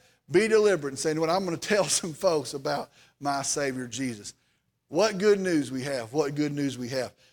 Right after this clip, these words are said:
This is an account of people's lights coming on. Philip, <laughs> Nathaniel, we found the one of whom Moses was speaking.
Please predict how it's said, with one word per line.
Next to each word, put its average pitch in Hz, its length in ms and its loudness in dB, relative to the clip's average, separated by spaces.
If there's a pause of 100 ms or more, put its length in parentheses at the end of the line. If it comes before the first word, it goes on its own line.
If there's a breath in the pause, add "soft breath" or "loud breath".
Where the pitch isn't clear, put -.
(160 soft breath)
This 240 320 6
is 214 140 2
an 208 80 0
account 185 560 -2
of 151 200 -4
people's 170 400 -6
lights 151 520 0
coming 156 320 -4
on. 131 360 -4 (480)
Philip, 156 560 2 (320)
<laughs> 247 340 -4
Nathaniel, 165 760 0 (260 soft breath)
we 139 140 -2
found 214 420 2
the 175 60 4
one 151 260 -2
of 123 140 -8
whom 143 200 -6
Moses 135 460 -6
was 139 120 -10
speaking. - 420 -10